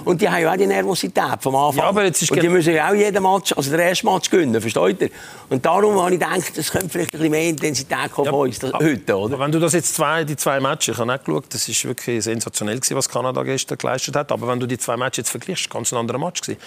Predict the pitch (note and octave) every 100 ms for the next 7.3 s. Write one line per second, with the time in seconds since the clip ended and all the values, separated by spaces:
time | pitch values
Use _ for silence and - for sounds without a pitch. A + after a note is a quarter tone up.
0 | - B2 D3 G#3 E3 C3+ - B2+ D#3+ D#3+
1 | E3+ D#3+ E3 - - C#3 B2 B2 C3 B2+
2 | A#2+ B2 B2 C3 B2+ C3+ - C3 - G#2+
3 | - - - - - A2+ A2 A#2 A#2 F3
4 | - D3+ - F3 - - A2+ A2 - F3+
5 | - D#3+ E3 - F#3+ - - - B2 -
6 | B2 D#3 G3 - B2+ B2+ C3+ - F3 F3+
7 | D#3+ D#3